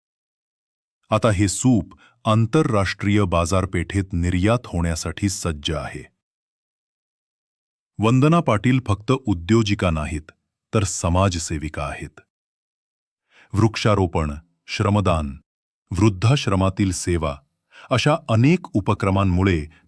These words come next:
त्यांचा सन्मान वाढला आहे. त्यांच्या कार्याला मिळाले अनेक सन्मान. हिरकणी नवउद्योजिका पुरस्कार, महिला किसान दिन सत्कार, लखपती दिदी पुरस्कार,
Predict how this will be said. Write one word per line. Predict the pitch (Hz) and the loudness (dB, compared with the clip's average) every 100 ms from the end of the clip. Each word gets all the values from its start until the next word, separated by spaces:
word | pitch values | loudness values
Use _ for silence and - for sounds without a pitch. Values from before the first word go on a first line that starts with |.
| - | -2
त्यांचा | 95 92 107 | 0 0 -2
सन्मान | 98 90 85 85 95 | -2 -2 0 2 2
वाढला | 85 76 73 73 | 0 -4 -6 -8
आहे. | 76 - 67 - _ _ _ _ _ _ _ _ _ _ _ _ _ _ _ - | -8 -8 -14 -18 _ _ _ _ _ _ _ _ _ _ _ _ _ _ _ -2
त्यांच्या | 123 127 165 | 2 4 2
कार्याला | 151 101 95 107 110 113 | 2 2 4 4 4 2
मिळाले | 95 92 95 104 - | 2 2 2 0 -2
अनेक | 95 104 127 - | 0 2 2 0
सन्मान. | - 82 80 73 64 - _ _ _ _ _ | -4 -2 -2 -4 -8 -16 _ _ _ _ _
हिरकणी | 117 110 - 113 123 | 0 2 2 2 4
नवउद्योजिका | 104 92 95 117 104 87 101 98 92 95 95 | 4 2 2 0 -2 -2 0 0 0 -2 -4
पुरस्कार, | 92 82 76 - 73 71 - _ _ _ _ _ _ _ | -2 -4 -6 -8 -8 -10 -18 _ _ _ _ _ _ _
महिला | 101 104 95 113 139 | 0 2 4 4 2
किसान | - 98 - 107 104 | 0 -2 0 2 2
दिन | 92 98 | 2 2
सत्कार, | 95 85 80 - 71 - _ _ _ _ _ _ _ _ | 0 -4 -8 -8 -8 -10 _ _ _ _ _ _ _ _
लखपती | 95 101 117 - 170 - 156 | 0 2 2 -2 -2 0 0
दिदी | 104 98 107 | 2 0 0
पुरस्कार, | 110 92 80 - 82 69 | 0 -2 -2 -4 -6 -6